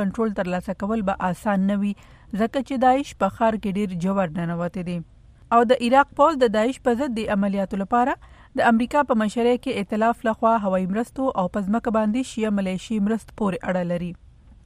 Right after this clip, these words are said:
د ښار ګیر چاپیره سخته جګړه شروع شوې. د ماشومانو لپاره د خیر ښېګړې تنظیم سیف دی چلډرن تر مخه پوځي چیک پوسټو او سړک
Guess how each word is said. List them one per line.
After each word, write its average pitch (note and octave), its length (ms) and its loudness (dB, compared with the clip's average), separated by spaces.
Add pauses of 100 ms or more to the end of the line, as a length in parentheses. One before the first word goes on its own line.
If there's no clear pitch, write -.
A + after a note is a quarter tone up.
(220)
د A#3+ 160 4
ښار D4+ 220 6 (100)
ګیر C#4+ 260 -2
چاپیره B3+ 480 0
سخته B3+ 340 -6
جګړه G#3 340 -2
شروع F#3 260 -6
شوې. C#4 200 -4 (540)
د F#3+ 140 -4
ماشومانو G#3+ 480 -2
لپاره A#3 340 2
د A#3+ 160 0
خیر A#3+ 220 0
ښېګړې A#3 300 0 (100)
تنظیم B3+ 340 0 (240)
سیف A#3+ 260 -2
دی G3+ 80 -2 (120)
چلډرن B3 340 0
تر A3 180 2
مخه C4 220 2 (500)
پوځي A#3+ 320 4
چیک B3 240 0
پوسټو C4+ 380 -4
او A3 160 0
سړک A#3+ 180 0